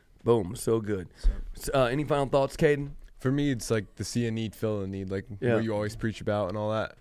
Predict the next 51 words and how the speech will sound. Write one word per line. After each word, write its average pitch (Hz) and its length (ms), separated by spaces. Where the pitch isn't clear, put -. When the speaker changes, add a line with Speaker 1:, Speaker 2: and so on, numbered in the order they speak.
Speaker 3:
For 113 200
Speaker 1:
Yeah. 117 80
Speaker 3:
me 120 160
and 117 100
you, 113 140
I 104 80
just 101 140
think 104 260
what 104 360
you've 107 160
always 101 240
taught 104 220
me 101 180
is 95 260
see 123 240
a 120 60
need, 117 240
fill 110 220
a 104 60
need, 98 200
like, 95 180
e-, - 220
inspect 117 460
what 104 100
you 101 100
expect. 90 600
Speaker 1:
Yep. 117 180
Speaker 2:
Mm-hmm. 104 180
Speaker 3:
So, 107 200
like, 101 260
you 104 160
see 117 160
something 113 380
that 107 280
you 113 160
think 110 220
that 101 80
needs 107 180
to - 60
be 107 80
done, 120 400
don't 110 240
wait 110 160
for - 120
someone 104 240
else 107 180
to 95 60
do 98 180
it. 92 80
Like, 92 180
"Hey, 101 300